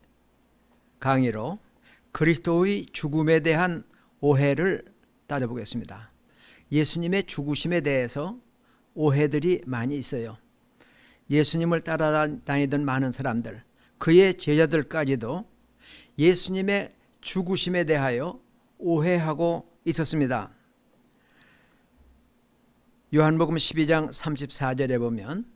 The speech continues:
예수님께서 "내가 들림을 받을 것이다, 십자가에 달릴 것이다" 하는 말씀을 하시자 그들이 하는 말이, "아니, 그리스도는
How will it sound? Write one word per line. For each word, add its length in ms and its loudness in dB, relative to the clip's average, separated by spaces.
예수님께서 880 -2
"내가 500 0
들림을 500 2
받을 280 -8
것이다, 480 -10
십자가에 640 2
달릴 260 2
것이다" 560 -6
하는 300 2
말씀을 500 2
하시자 680 -2
그들이 320 4
하는 260 0
말이, 420 2
"아니, 300 4
그리스도는 720 2